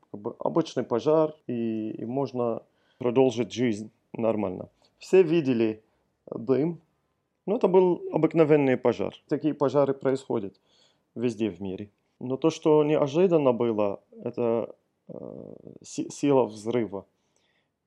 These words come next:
Эм, мы все чувствовали землетрясение сначала, потому что, эм, земля тряслась, а потом взрывная вол-, волна дошла, э, до нас. Многие думали, что это землетрясение, и пытались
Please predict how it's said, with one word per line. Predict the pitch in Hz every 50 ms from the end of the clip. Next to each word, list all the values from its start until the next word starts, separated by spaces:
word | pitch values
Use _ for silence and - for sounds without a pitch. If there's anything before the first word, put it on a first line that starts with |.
| _ _
Эм, | - 101 104 107 - -
мы | - 127 139 151 151
все | 143 - 160 151
чувствовали | - - 160 147 - - 143 131 135
землетрясение | 117 127 139 135 131 127 123 127 123 - - 151 156 135 107 101 107 - 139 _ _ _ _ _ _ _ _ _ _ _ _ _ _ -
сначала, | - - - - 113 - - 113 107 104 107 117 - _ _ - _ _ _ _ _ _ - - _
потому | _ - - 123 123 123
что, | - - - 120 113 - - _ _ _
эм, | 190 - 113 104 107 104 104 104 _ _ _ _ _ _ _ _ _ _ _
земля | - - 123 131 143 139 147 139
тряслась, | - - - - 127 131 - - - 139 135 135 165 170 - - - - _ _ _ _ _ _ _ _ _ _
а | - 139
потом | - 139 139 - 165 160 160 156 147 135
взрывная | - 131 110 131 131 123 107 123 127 123 120 120 117
вол-, | 107 110 117 113 - 101
волна | 113 120 117 117 120 117
дошла, | 107 110 107 - - 117 113 107 104 101 - _ _ _ _ -
э, | - 107 101 95 - 98 -
до | 98 98 110
нас. | 104 104 98 98 - - _ _ _ _ _ _ _ _
Многие | 135 139 143 147 165 175 180 156 160 151 147 147 143 143 135 135 139 - _ -
думали, | 135 123 135 139 139 135 123 123
что | 123 - - 123
это | 120 120 - 120 120
землетрясение, | 107 123 127 120 117 - 117 117 - - - 165 175 175 165 147 139
и |
пытались | 131 - - 113 - 127 117 117 117 - - _